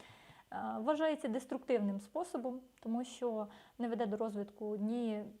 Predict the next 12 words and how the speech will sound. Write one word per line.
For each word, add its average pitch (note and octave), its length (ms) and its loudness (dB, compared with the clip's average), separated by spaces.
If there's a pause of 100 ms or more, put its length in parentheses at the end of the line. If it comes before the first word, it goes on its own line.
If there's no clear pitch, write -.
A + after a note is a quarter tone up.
(100)
цю B3+ 120 0
людину, D#4 360 0
ні B3 300 2
партнера, C4 640 0 (340)
ні C#4 320 -2
ту C4 120 2
людину, B3 340 4
яка, A3+ 460 2 (420)
е, A3 300 0
донор C4 500 6 (120)
цієї A#3 360 0
сім'ї. G3+ 400 -2